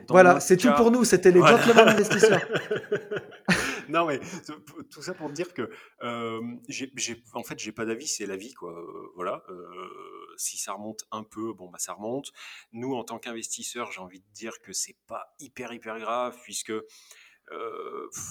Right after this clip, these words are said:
Speaker 2: c'est, du moment que ça nous empêche pas de, d'avoir des affaires rentables, que les, que les emprunts
Speaker 1: Ouais.
Speaker 2: soient hauts ou pas. En fait, la, la durée du crédit est plus importante pour nous que l'emprunt, euh, que le taux. Tu comprends ce que je veux dire ?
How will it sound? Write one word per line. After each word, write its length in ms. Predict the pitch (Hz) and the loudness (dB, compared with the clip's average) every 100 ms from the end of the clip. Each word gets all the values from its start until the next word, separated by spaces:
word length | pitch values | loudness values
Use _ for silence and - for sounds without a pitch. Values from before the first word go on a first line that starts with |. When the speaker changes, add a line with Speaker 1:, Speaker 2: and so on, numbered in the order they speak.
| - - - - - | -16 -20 -20 -20 -18
Speaker 2:
c'est, 260 | - 110 - _ _ _ - | -14 -14 -16 _ _ _ -20
du 160 | 117 165 | -14 -8
moment 160 | 170 | -8
que 60 | 165 | -6
ça 100 | 131 | -8
nous 180 | 123 123 | -8 -10
empêche 280 | 120 123 | -10 -12
pas 140 | - 123 | -10 -10
de, 200 | 110 101 | -8 -10
d'avoir 340 | 104 101 98 | -12 -12 -14
des 200 | 107 101 | -12 -14
affaires 300 | 101 - 104 | -14 -16 -16
rentables, 500 | 107 107 120 117 101 - | -16 -16 -12 -14 -14 -16
que 120 | 110 | -14
les, 360 | 104 104 98 95 _ _ _ _ - | -12 -12 -12 -14 _ _ _ _ -12
que 100 | 113 | -10
les 240 | 101 101 | -8 -8
emprunts 260 | 113 139 143 | -6 -4 -4
Speaker 1:
Ouais. 40 | |
Speaker 2:
soient 480 | 131 - 113 113 - | -6 -8 -6 -6 -4
hauts 240 | 131 127 - | -4 -4 -10
ou 80 | 127 | -18
pas. 240 | - 131 - - - | -10 -10 -10 -14 -8
En 60 | |
fait, 280 | 160 180 - | -6 -6 -8
la, 160 | 120 127 | -10 -8
la 160 | 127 120 | -8 -8
durée 320 | 120 156 160 | -8 -8 -10
du 160 | 123 117 | -12 -14
crédit 400 | - 120 147 143 | -14 -14 -12 -14
est 40 | |
plus 240 | - 123 | -12 -14
importante 460 | 110 104 107 131 117 | -14 -14 -16 -16 -14
pour 140 | 104 | -10
nous 180 | 110 139 | -8 -8
que 160 | 139 107 | -8 -10
l'emprunt, 400 | 104 127 151 143 _ - | -8 -8 -10 -12 _ -4
euh, 80 | 127 | -4
que 120 | - 113 | -4 -6
le 140 | 123 | -6
taux. 360 | 160 160 _ _ _ | -6 -8 _ _ _
Tu 80 | - | -10
comprends 220 | 120 143 | -6 -6
ce 80 | 143 | -8
que 80 | 120 | -10
je 60 | |
veux 60 | 110 | -8
dire ? 140 | 107 | -10